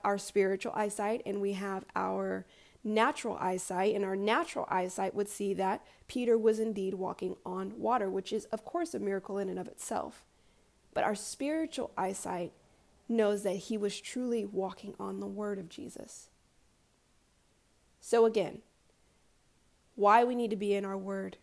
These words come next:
Because there are gonna be times that we experience things and what we see naturally doesn't match with what we know spiritually. And so we have to lean on the word of God to get us through and help open our eyes, just like with Elisha,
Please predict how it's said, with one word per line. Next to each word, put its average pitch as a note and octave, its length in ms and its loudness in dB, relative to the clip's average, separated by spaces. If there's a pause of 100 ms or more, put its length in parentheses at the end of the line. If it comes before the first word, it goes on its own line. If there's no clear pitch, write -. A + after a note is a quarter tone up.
(520)
Because G#3+ 240 2
there A3 140 6
are A#3 40 6
gonna A3+ 140 2
be A3 120 0
times A3 420 0
that G3+ 120 0
we G#3+ 120 0
experience G#3+ 680 0
things G3+ 400 0
and G3 240 -2 (300)
what B3 160 12
we B3+ 120 2
see A#3+ 220 -2
naturally G#3+ 560 2
doesn't A3+ 480 6
match G#3 380 -2
with G3+ 100 -4
what F#3+ 140 -2
we G#3 100 2
know G3 160 0
spiritually. F#3 720 -4 (800)
And A#3 100 2
so A3+ 100 4
we G#3 140 6
have G#3 320 0
to A#3 100 0
lean G#3 300 4
on G3 180 -4
the F#3+ 60 -2
word G#3 440 4
of G3+ 200 -6
God F3+ 320 -4 (320)
to C4 100 -4
get G#3 280 4
us G3 320 -2
through A#3 280 2
and F#3+ 140 0
help G3+ 380 -2
open B3 260 6
our A#3 160 2
eyes, F#3 220 -2
just G3+ 160 -2
like A#3+ 160 0
with A#3 120 0
Elisha, A#3 640 2